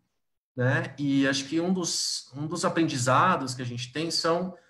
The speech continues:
alguns termos novos. Por exemplo, como eu falei pra vocês de telemedicina, eh, produtores locais estão muito em evidência, máscaras personalizadas. Então, por exemplo, a gente tem um cliente nosso na área de brindes.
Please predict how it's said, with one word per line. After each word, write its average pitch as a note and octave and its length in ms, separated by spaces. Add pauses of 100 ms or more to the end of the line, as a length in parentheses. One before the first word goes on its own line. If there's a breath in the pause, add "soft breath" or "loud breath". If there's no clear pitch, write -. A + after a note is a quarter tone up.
(140 loud breath)
alguns F3 300
termos F#3+ 340
novos. F3 400
Por D#3 180
exemplo, C3 420
como D#3+ 220
eu F#3+ 60
falei E3+ 260
pra D#3 120
vocês B2+ 280
de B2 120
telemedicina, B2 1160 (340 loud breath)
eh, A2 140
produtores D3+ 720
locais D3 680
estão B2 200
muito B2 260
em A#2 60
evidência, A2+ 960 (380 soft breath)
máscaras C3 760
personalizadas. C#3 1600 (160 loud breath)
Então, - 140
por E3+ 160
exemplo, A#2+ 420
a G#2+ 40
gente B2+ 280
tem D#3 140
um D#3 240
cliente B2 420
nosso B2 300
na D3 60
área D#3 140
de D#3+ 120
brindes. - 880